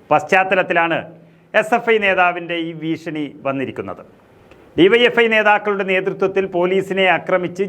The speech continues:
ജീപ്പ് തകർത്തതിന് പിന്നാലെ പോലീസിനെതിരെ എസ് എഫ് ഐ പ്രവർത്തകരും ചാലക്കുടിയിൽ ഇന്നും പ്രകടനം സംഘടിപ്പിച്ചു. ഇതിനിടെയാണ് എസ് എഫ് ഐ കേന്ദ്ര കമ്മിറ്റി അംഗം ഹസൻ മുബാറക് എന്ന ചോട്ടാ നേതാവ് ഭീഷണി ഉയർത്തിയത്. നാടിൻ്റെ സമാധാനം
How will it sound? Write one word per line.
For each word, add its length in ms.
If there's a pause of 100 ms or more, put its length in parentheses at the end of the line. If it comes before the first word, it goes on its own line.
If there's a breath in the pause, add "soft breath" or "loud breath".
ജീപ്പ് 360
തകർത്തതിന് 640
പിന്നാലെ 440 (560 soft breath)
പോലീസിനെതിരെ 640 (120)
എസ് 220
എഫ് 160
ഐ 20 (100)
പ്രവർത്തകരും 560 (120)
ചാലക്കുടിയിൽ 600 (360)
ഇന്നും 280 (120)
പ്രകടനം 440
സംഘടിപ്പിച്ചു. 480 (560 soft breath)
ഇതിനിടെയാണ് 500 (120)
എസ് 160
എഫ് 180
ഐ 40 (100)
കേന്ദ്ര 340
കമ്മിറ്റി 380
അംഗം 220 (240)
ഹസൻ 320 (240)
മുബാറക് 500
എന്ന 140 (120)
ചോട്ടാ 260 (120)
നേതാവ് 420 (460 loud breath)
ഭീഷണി 440 (220)
ഉയർത്തിയത്. 460 (680 soft breath)
നാടിൻ്റെ 520
സമാധാനം 560